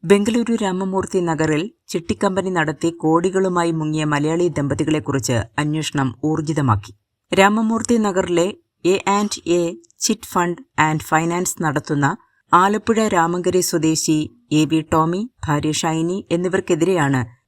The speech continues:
തട്ടിപ്പിനിരയായവർ പരാതി നൽകിയത്. നൂറ് കോടിയോളം രൂപയുമായി ഇവർ മുങ്ങിയെന്നാണ് സൂചന. കഴിഞ്ഞ ബുധനാഴ്ച മുതലാണ് ടോമിയെയും ഷൈനിയെയും കാണാതായത്. ഇരുവർക്കുമെതിരെ രാമമൂർത്തി നഗർ പോലീസ് കേസെടുത്തു.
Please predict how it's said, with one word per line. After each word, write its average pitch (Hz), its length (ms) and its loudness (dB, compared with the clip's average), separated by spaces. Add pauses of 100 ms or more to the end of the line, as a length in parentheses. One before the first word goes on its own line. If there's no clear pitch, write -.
തട്ടിപ്പിനിരയായവർ 170 1080 0
പരാതി 160 320 2
നൽകിയത്. 120 460 0 (340)
നൂറ് 240 360 2
കോടിയോളം 202 540 2
രൂപയുമായി 175 580 2
ഇവർ 170 260 0
മുങ്ങിയെന്നാണ് 165 680 0
സൂചന. 123 460 0 (340)
കഴിഞ്ഞ 170 220 4
ബുധനാഴ്ച 175 540 -2
മുതലാണ് 170 560 2 (120)
ടോമിയെയും 196 560 2
ഷൈനിയെയും 170 680 -2
കാണാതായത്. 165 600 2 (320)
ഇരുവർക്കുമെതിരെ 220 760 2
രാമമൂർത്തി 196 640 2
നഗർ 180 340 0
പോലീസ് 165 360 0
കേസെടുത്തു. 123 600 -2